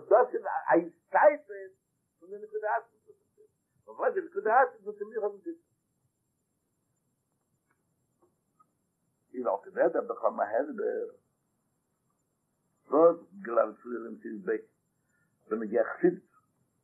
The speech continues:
וואס חסיד איז, דאס האט ער פארשידענע מיילע, אבער נישט דאס איז דער ענין, דער ענין איז דער פייסט צייט פון דער נקודה אסית. דאס קומט דער טערע, דאס איז דער וועג. און דער גאנצער טערע איז דער וועג. איך ווייס נישט, דאס איז דער וועג.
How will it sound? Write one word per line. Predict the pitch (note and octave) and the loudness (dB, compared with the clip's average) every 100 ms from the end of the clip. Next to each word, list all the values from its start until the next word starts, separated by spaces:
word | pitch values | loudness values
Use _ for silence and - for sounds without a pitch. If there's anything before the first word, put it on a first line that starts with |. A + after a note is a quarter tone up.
| _ _ _ _ _ _ _ - - | _ _ _ _ _ _ _ -14 -10
וואס | - G2+ - | 0 0 0
חסיד | - G#3+ G#3 | 4 4 6
איז, | D#3 C#3 - | 6 6 4
דאס | - | 0
האט | B2+ | 2
ער | E3 B2 | 2 -4
פארשידענע | - - - C#3 B2 | -4 -6 -6 -4 -4
מיילע, | E2 C#2 F2 G#2+ A#2+ - _ _ _ - | -2 -2 -2 -2 -4 -8 _ _ _ -12
אבער | - - | -8 -6
נישט | G2+ D#3+ A#2+ | -2 0 4
דאס | C#3+ - | 4 4
איז | - | 2
דער | F3 | 2
ענין, | A3 C4 G#3+ F#3+ F3 | 4 4 2 2 2
דער | F#3 | 2
ענין | C4+ B3+ | 4 0
איז | A3 | 2
דער | G#3 | 2
פייסט | - G3 | 2 4
צייט | G3 G3 | 4 4
פון | - | 0
דער | D#4 D#3+ | -4 -4
נקודה | - C#3+ - | -4 0 2
אסית. | A2 - _ _ _ _ _ _ _ _ _ | 2 -4 _ _ _ _ _ _ _ _ _
דאס | A2+ B2 | 0 0
קומט | C#3+ | -4
דער | A2+ - - | -6 -6 -2
טערע, | D3+ | -2
דאס | - A2+ | -2 -4
איז | D3+ F#3+ | -2 0
דער | G3 | 0
וועג. | - - - | -2 -4 -8
און | C#3+ | -4
דער | G#3 B3 | 0 4
גאנצער | F4+ E4 | 2 2
טערע | A#3 A#3 | -6 -6
איז | - | -6
דער | D#3 - | -8 -12
וועג. | - _ _ _ _ _ _ _ _ _ _ _ _ _ _ _ _ _ _ _ _ _ _ _ _ _ _ | -16 _ _ _ _ _ _ _ _ _ _ _ _ _ _ _ _ _ _ _ _ _ _ _ _ _ _
איך | G2 | 0
ווייס | B2+ E3+ E3 | 2 2 -2
נישט, | A#2 | 0
דאס | A#2+ - | 0 0
איז | A#2+ | -8
דער | A2 | -8
וועג. | F#2 - _ | -10 -10 _